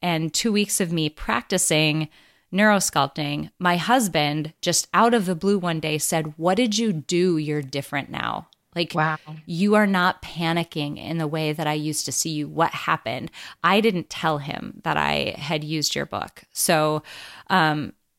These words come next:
Speaker 1: I just wanted to mention that because it's a testament to how powerful this technique is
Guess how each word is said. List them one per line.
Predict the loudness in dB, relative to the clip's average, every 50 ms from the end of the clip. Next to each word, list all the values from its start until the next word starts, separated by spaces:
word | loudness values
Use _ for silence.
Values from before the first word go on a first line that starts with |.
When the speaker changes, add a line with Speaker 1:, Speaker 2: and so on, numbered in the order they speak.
| _ _ 0
Speaker 1:
I | 2 4 6
just | 6 4 4 4
wanted | 4 4 4 4 4
to | 4 4 4 2
mention | 0 0 0 2 2 2 2 2 2 0 0
that | 0 0 2 2 0 0 -2 -4 -4
because | -4 -4 -4 -2 0 0 2 2 2 0 -2 -2 -4 -6 -8
it's | -8 -6
a | -6
testament | -4 0 0 0 0 0 0 -2 -2 -4 -4
to | -4 -6 -4
how | 0 2 2 2 2 0
powerful | -2 -2 -2 0 0 0 -2 -2 -4 -6 -4
this | -4 -4 -4
technique | -4 -4 -6 -8 -6 -6 -6 -6 -6 -4 -2
is | -2 0 0 0 -2 -4 -4